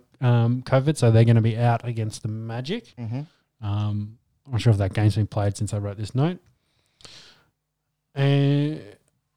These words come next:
Speaker 1: and the final little note I had here was, um, going back to the Aussie. Uh, so Joe Ingles, um,
Speaker 2: England Joe.
Speaker 1: his Iron Man streak has finally ended.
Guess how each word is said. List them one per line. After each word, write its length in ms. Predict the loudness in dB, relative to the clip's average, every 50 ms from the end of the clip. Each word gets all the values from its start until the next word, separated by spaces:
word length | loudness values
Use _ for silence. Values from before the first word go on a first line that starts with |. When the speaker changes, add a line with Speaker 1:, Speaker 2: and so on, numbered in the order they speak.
| _ _ _ _ _ _ _ -2
Speaker 1:
and 120 | 0 0
the 40 | 0
final 360 | 2 4 4 4 6 6 4
little 180 | 6 6 6 4
note 240 | 4 2 2 0 0
I 260 | 0 2 2 4 2
had 220 | 2 0 -2 -4 -4
here 520 | -4 -4 -2 -2 0 0 0 -2 -4 -6 -8 -12 -16
was, 880 | -10 -4 -2 0 0 0 0 -2 -2 -2 -4 -4 -6 -6 -8 -10 -10 -14 _ _ -8
um, 480 | -4 -2 -2 -2 -2 -2 -4 -6 -8 _ _ _ _ _ _ _ _ _ _
going 140 | 4 6 6
back 140 | 6 6 4
to 60 | 4 4
the 120 | 4 6
Aussie. 480 | 6 6 6 4 2 2 0 -2 -6 -10 _ -6 -2
Uh, 440 | 0 2 2 2 2 0 -2 -4 -6 -10 -18 -20 -20 -20 -20 _
so 400 | -4 0 4 4 6 6 6 4
Joe 240 | 4 4 4 4 6
Ingles, 520 | 6 6 6 6 6 6 4 2 -2 -6 -4
um, 140 | 0 2 2
Speaker 2:
England 240 | 2 2 0 -2 0
Joe. 240 | 2 2 4 4 2 2 2
Speaker 1:
his 220 | 4 6 6 6 4 4
Iron 260 | 6 6 8 8 10 10
Man 220 | 10 8 8 6
streak 380 | 4 2 0 2 2 2 2 0
has 160 | -2 0 2
finally 420 | 6 6 8 8 8 8 6 4
ended. 360 | 2 0 2 2 2 0 0